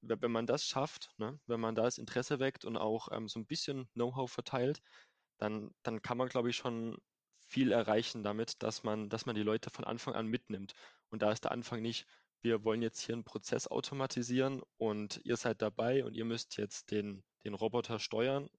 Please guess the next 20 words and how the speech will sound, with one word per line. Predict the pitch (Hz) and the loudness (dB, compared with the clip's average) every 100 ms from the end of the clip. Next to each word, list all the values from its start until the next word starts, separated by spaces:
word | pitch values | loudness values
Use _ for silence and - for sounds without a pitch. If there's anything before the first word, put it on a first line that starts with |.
| _ | _
oder | - 104 101 - | -6 -4 -2 -2
irgendwie | 107 - | -2 -4
auf | - | -2
ihn | |
aufpassen, | - 120 - 139 - 139 - - - _ _ _ - | -2 -2 -2 -4 -4 -8 -10 -20 -20 _ _ _ -2
ähm, | 110 110 - | 0 0 -6
sondern | - 117 110 110 110 | -4 -2 0 0 0
wirklich | 110 - 120 | -2 -2 -2
so | 117 | 0
die, | 117 | -2
in | - - 117 | -2 0 2
der | 107 | 4
Ideenfindung | 104 127 123 - 107 101 101 | 4 2 2 -4 -2 -4 -4
schon, | - 101 101 98 - | -4 -4 -6 -10 -10
schon | - 110 | -6 -6
zusammenzuarbeiten. | - 104 107 113 110 107 113 104 - | -4 -2 -2 -2 -4 -2 -2 -2 -4
Ich | - | -6
glaub, | - - | -6 -2
das | 110 113 | -2 -2
ist, | 107 | -6